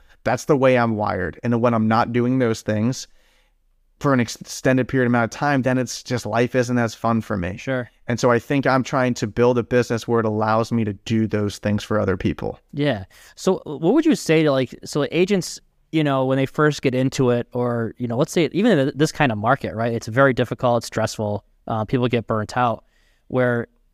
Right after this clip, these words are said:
Speaker 2: y-, you know, maybe they do lose focus on what their overall mission is, and they
Speaker 1: Yeah.
Speaker 2: become so transaction focused that they lose sight of what they're really trying to do. How do you kind of,
Speaker 1: Yeah.
Speaker 2: like, get back on course and, like,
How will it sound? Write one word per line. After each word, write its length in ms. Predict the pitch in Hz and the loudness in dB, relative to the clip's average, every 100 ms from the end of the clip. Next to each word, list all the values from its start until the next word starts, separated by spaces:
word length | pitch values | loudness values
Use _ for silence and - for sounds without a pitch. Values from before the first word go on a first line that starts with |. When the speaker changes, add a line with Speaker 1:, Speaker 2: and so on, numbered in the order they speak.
| _ _ _ | _ _ _
Speaker 2:
y-, 80 | 113 | -12
you 160 | - 135 | -6 -2
know, 100 | 131 | 2
maybe 200 | 135 156 | 2 4
they 120 | 156 | 4
do 300 | 120 120 151 | 2 2 2
lose 220 | 139 127 | 2 0
focus 360 | - 123 - 117 | 0 0 0 -2
on 180 | 123 113 | -2 -2
what 160 | 120 127 | -2 0
their 120 | 117 | 0
overall 380 | 120 127 120 113 | 0 2 0 2
mission 480 | 120 - 120 107 - | -2 -2 -4 -4 -4
is, 560 | 127 110 90 - - - _ | -4 -4 -6 -12 -16 -18 _
and 160 | 131 123 | -2 0
they 40 | |
Speaker 1:
Yeah. 240 | 123 131 135 | 2 4 4
Speaker 2:
become 120 | 127 | 2
so 240 | - 139 | 2 2
transaction 800 | 131 - 139 123 110 113 113 117 | 2 0 0 2 0 -4 -4 -6
focused 640 | 104 117 110 98 90 - - _ _ _ _ | -4 -4 -4 -8 -10 -14 -16 _ _ _ _
that 120 | 117 | -2
they 140 | 123 113 | 0 0
lose 240 | 123 120 | 0 0
sight 320 | - 131 127 | 0 0 2
of 100 | 120 | 0
what 160 | 123 117 | -2 -2
they're 180 | 120 110 | -2 -2
really 260 | 113 113 | -2 -4
trying 280 | 110 127 120 | -2 0 0
to 80 | 123 | -2
do. 340 | 110 113 139 - _ _ _ _ - | -2 -2 -2 -4 _ _ _ _ 0
How 140 | 165 | 2
do 80 | 214 | 2
you 80 | 190 | 0
kind 240 | 185 170 | 2 2
of, 80 | 139 | 2
Speaker 1:
Yeah. 60 | |
Speaker 2:
like, 260 | 147 131 - _ _ - | 2 0 -4 _ _ -6
get 180 | 151 143 | -4 -2
back 280 | 143 135 - | 0 -2 -2
on 180 | 135 127 | -4 -4
course 540 | - 143 139 123 - | -6 0 0 0 -4
and, 220 | - 117 | -8 -4
like, 240 | 117 117 | -4 -6